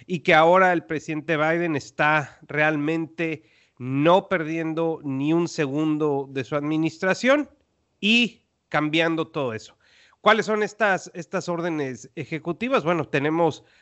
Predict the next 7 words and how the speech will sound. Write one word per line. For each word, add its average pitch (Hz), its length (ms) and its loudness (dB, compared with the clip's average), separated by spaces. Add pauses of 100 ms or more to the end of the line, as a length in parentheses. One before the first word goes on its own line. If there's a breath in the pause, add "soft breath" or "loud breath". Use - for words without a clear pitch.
(120)
varias 165 640 4
en 156 240 -10
varios 151 380 -4
temas, 180 320 -2
pero 143 240 -4
obviamente 151 520 -2
tenemos 143 600 -4